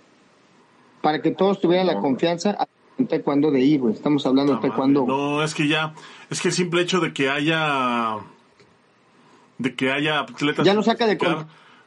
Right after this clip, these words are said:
Speaker 1: con-
Speaker 2: se, se complica
Speaker 1: que no haya,
Speaker 2: todo. O
Speaker 1: que
Speaker 2: sea,
Speaker 1: no haya clasificado.
Speaker 2: yo te podría decir, te puedo decir, bueno, está bien, podemos armar un plan para que la competencia sea segura, eh, pero ya la competencia, o sea,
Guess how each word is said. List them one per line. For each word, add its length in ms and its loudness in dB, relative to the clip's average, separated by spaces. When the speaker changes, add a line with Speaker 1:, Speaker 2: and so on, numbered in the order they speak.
Speaker 1:
con- 100 -4
Speaker 2:
se, 280 -4
se 160 -4
complica 340 -2
Speaker 1:
que 60 2
no 60 0
haya, 160 2
Speaker 2:
todo. 80 -4
O 20 -8
Speaker 1:
que 80 2
Speaker 2:
sea, 80 0
Speaker 1:
no 60 0
haya 120 2
clasificado. 560 -4
Speaker 2:
yo 100 2
te 120 0
podría 240 2
decir, 480 0
te 100 -2
puedo 160 0
decir, 220 0
bueno, 180 2
está 160 -2
bien, 200 0
podemos 300 0
armar 240 0
un 120 0
plan 260 0
para 220 -2
que 160 -2
la 160 -2
competencia 480 0
sea 180 -2
segura, 640 0
eh, 420 -2
pero 260 2
ya 240 0
la 160 -2
competencia, 880 0
o 60 -8
sea, 600 -2